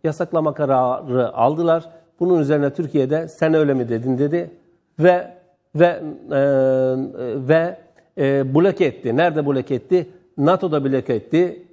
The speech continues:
e, Avusturya'yı. Avusturya, sayın seyirciler, nato üyesi değil fakat nato'nun bütün eğitim haklarından nato üyesi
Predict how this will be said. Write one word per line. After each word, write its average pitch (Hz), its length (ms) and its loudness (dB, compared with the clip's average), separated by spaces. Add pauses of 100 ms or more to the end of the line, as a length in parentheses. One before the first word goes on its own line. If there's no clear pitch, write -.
e, 143 180 2
Avusturya'yı. 139 640 0
Avusturya, 175 680 0 (260)
sayın 147 260 0
seyirciler, 147 480 0 (360)
nato 156 520 2
üyesi 143 360 -2
değil 175 380 2 (200)
fakat 170 500 0
nato'nun 151 420 0
bütün 156 280 0
eğitim 143 340 0
haklarından 139 540 0
nato 156 220 -2
üyesi 135 500 0